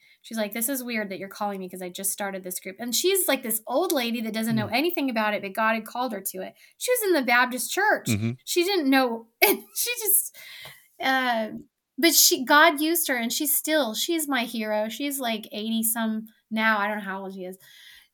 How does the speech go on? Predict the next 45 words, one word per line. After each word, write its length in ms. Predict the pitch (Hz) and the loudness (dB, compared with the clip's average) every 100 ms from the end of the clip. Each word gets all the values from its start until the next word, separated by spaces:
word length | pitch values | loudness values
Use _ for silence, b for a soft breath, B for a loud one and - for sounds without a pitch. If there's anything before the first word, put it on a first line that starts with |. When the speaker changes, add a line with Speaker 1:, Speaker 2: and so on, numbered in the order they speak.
| 359 - | -18 -4
Speaker 1:
She's 300 | - 285 254 | 0 0 0
still 200 | - 262 | 0 0
doing 200 | 247 240 | 0 -2
discipleship 480 | 226 220 208 208 202 | -2 -2 -4 -6 -10
classes 380 | 196 190 202 - | -8 -8 -8 -10
for 120 | 190 | -10
people. 380 | - 190 - 220 220 | -14 -14 -14 -14 -14
So 300 | - - 220 | -14 -14 -12
she's 200 | - 277 | -8 -6
my 120 | 226 | -6
hero. 440 | 196 185 185 190 190 _ _ _ - | -6 -8 -8 -10 -14 _ _ _ -6
It 60 | |
was 100 | 294 | -2
just 200 | 370 415 | 2 0
free, 400 | - 359 415 392 240 | 0 0 2 2 2
just 200 | 269 - | 2 4
somebody 320 | 320 339 381 | 4 2 0
in 80 | 339 | 0
the 100 | 285 | 0
church, 320 | - 330 294 | 0 0 -2
a 80 | 240 | -4
laborer 680 | 240 254 285 285 247 214 202 | -4 -2 -2 0 -2 -2 -4
in 100 | 202 | -6
the 80 | 202 | -6
church, 360 | - 233 220 | -6 -6 -8
just 180 | 202 196 | -8 -8
giving 260 | 214 233 254 | -6 -4 -4
their 100 | 233 | -6
time 400 | 233 226 233 233 | -4 -2 -2 -2
and 100 | 214 | -4
their 200 | 196 190 b b | -6 -10 b b
life 420 | 220 220 226 226 - | -4 0 0 -2 -8
to 100 | 214 | -8
disciple 460 | 208 208 214 226 | -4 -2 -2 -4
people. 460 | 208 202 220 - 226 - _ _ _ _ _ _ _ _ | -10 -12 -10 -12 -12 -18 _ _ _ _ _ _ _ _
Yeah, 220 | 247 262 | 4 4
well, 200 | 254 277 302 | 6 4 4
I 40 | |
mean, 140 | 320 330 | 4 4
that's 200 | 359 - | 2 0
a 40 | |
grace 420 | 233 214 196 190 | 0 -2 0 -2
right 220 | 208 185 180 | -4 -6 -8
there. 380 | 175 175 185 - | -10 -8 -10 -4
That's, 220 | 262 - | -4 -2